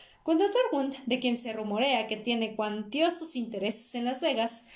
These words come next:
le preguntaron si el hecho de haber comprado y reformado el Overlook representaba el primer disparo en la batalla por la legalización del juego en casinos en el estado de Colorado. El magnate de la aviación, el cine, las fábricas del armamento y los astilleros lo negó,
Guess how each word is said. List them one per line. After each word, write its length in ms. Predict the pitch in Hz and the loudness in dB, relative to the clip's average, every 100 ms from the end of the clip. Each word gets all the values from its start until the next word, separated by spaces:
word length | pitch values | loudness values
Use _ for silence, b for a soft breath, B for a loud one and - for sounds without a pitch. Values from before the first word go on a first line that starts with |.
| B | B
le 100 | 302 | -2
preguntaron 580 | 320 370 370 370 427 466 | 4 6 6 4 2 2
si 140 | 440 262 | -2 -4
el 120 | 220 | -4
hecho 260 | 233 254 | -4 -4
de 100 | 214 | -2
haber 240 | 208 226 247 | 0 0 0
comprado 460 | 233 202 226 214 | -2 0 0 2
y 20 | 220 | 2
reformado 580 | 277 285 208 208 208 | 2 0 -4 -4 -2
el 140 | 196 226 | 0 2
Overlook 400 | 277 320 320 330 | 2 2 0 0
representaba 680 | 254 247 254 262 262 370 403 | -2 0 -4 -2 2 2 2
el 100 | 349 | 0
primer 380 | 233 233 277 | 0 2 2
disparo 520 | 240 - - 302 330 320 | 0 -4 -2 0 2 4
en 140 | 254 | 2
la 80 | 208 | 0
batalla 520 | 190 196 285 285 320 | -4 0 2 2 0
por 140 | 349 | 0
la 100 | 220 | -2
legalización 800 | 190 190 196 196 202 - 262 247 | -4 -4 -6 -6 -8 -6 -2 -2
del 120 | 202 196 | -2 0
juego 300 | 269 262 226 | 2 4 2
en 120 | 214 | -2
casinos 540 | 208 - 320 330 320 | -6 -2 0 2 0
en 160 | 254 196 | -2 -4
el 100 | 185 | -4
estado 460 | 202 - 269 254 | -4 2 2 2
de 160 | 240 233 | 0 -2
Colorado. 480 | 233 226 208 196 - - B B B B B | 0 2 2 0 -6 -20 B B B B B
El 180 | 226 220 | -2 0
magnate 500 | 208 208 233 247 262 | 0 0 2 4 4
de 100 | 240 | 4
la 100 | 220 | 0
aviación, 680 | 214 220 - - 285 262 226 | 0 -4 -4 -4 -2 -2 -2
el 200 | 226 202 | -6 -6
cine, 480 | - 262 277 240 190 | -6 -2 0 0 0
las 240 | 202 202 - | -4 -6 -2
fábricas 440 | 240 247 254 240 | 0 0 2 2
del 140 | 226 226 | 2 2
armamento 540 | 220 233 277 254 208 | 2 2 2 2 0
y 40 | |
los 200 | 196 202 | -4 -4
astilleros 720 | 220 - 202 247 339 349 339 277 | -6 -10 -6 2 4 4 0 -2
lo 100 | 277 | 0
negó, 380 | 269 202 202 | 0 0 -4